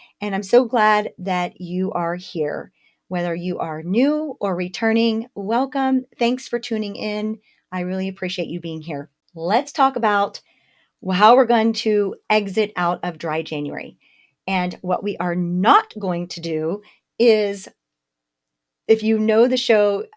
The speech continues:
uh, <laughs> if you know the show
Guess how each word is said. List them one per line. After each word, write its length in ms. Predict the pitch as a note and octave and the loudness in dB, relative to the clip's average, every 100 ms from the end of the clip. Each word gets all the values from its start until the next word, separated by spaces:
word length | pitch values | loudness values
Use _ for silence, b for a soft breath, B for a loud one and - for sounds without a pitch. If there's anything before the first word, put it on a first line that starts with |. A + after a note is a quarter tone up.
| _ _ | _ _
uh, 220 | F3 - - | -10 -10 -12
<laughs> 140 | _ - G#3+ - F3+ G3 F#3 _ _ B F#4 G4 C#4 - | _ -6 -4 -6 -8 -12 -14 _ _ B -14 -12 -10 0
if 200 | C4 B3+ | 0 2
you 200 | C4+ B3+ | 2 4
know 320 | A#3+ B3 D4 | 4 2 2
the 120 | C#4 | 0
show 480 | C#4 - A#3+ A#3 | 0 0 2 2